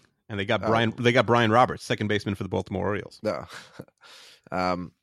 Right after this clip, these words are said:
Speaker 2: okay, well, uh, I'm hoping that, uh, you know, the talk for them is because of the fact that they have Hassan Whiteside,
Speaker 1: Yeah.
Speaker 2: or as, as he's referred to, uh, by all the European li-, players in the league. Um, you follow that on, on, uh, Deadspin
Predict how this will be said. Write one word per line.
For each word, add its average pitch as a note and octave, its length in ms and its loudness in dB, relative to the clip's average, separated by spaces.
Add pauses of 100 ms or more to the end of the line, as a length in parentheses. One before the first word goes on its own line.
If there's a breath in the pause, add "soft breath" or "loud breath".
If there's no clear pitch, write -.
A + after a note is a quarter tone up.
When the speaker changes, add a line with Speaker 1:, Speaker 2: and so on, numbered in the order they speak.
(440 soft breath)
Speaker 2:
okay, C3 280 2
well, B2+ 320 2
uh, C#3+ 140 2
I'm C3+ 160 4
hoping D3+ 220 0
that, C3+ 160 0
uh, C3+ 60 2
you G3 140 2
know, D#3 100 4
the C#3 80 -2
talk F#3 300 2
for D3+ 140 0
them C3 340 2 (320 loud breath)
is C#3+ 340 0 (220 soft breath)
because F3+ 400 2
of C3+ 140 0
the D#3+ 80 2
fact B2+ 420 2
that C3 160 -4
they C3 140 4
have A#2 480 2
Hassan B2 280 2
Whiteside, C3+ 420 4 (120 loud breath)
Speaker 1:
Yeah. A2 200 -4
Speaker 2:
or A2+ 280 8
as, A#2 220 4
as A#2+ 160 2
he's B2 140 2
referred B2+ 300 2
to, B2+ 220 6
uh, A2 80 6
by A2 160 8
all A#2 100 8
the A#2+ 100 4
European B2 340 2
li-, B2 80 -4 (100)
players B2 240 4
in B2+ 60 -2
the C3 60 2
league. B2+ 200 4
Um, G2 360 4
you B2+ 140 2
follow C#3+ 220 10
that C3+ 100 6
on, B2+ 140 -2
on, A#2+ 200 6
uh, A2+ 180 6
Deadspin C#3+ 480 2